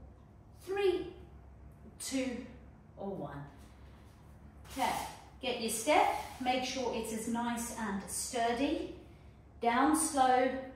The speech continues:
up quick. Three, two, one. So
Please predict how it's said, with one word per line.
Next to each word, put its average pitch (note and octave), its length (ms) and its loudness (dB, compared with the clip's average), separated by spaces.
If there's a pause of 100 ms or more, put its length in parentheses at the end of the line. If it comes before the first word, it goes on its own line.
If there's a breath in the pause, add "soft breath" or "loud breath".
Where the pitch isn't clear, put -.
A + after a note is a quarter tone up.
(340)
up - 420 2
quick. - 160 -4 (1160)
Three, C#4+ 540 0 (880)
two, C#4+ 480 4 (840)
one. G#3+ 320 -2 (200)
So - 140 -18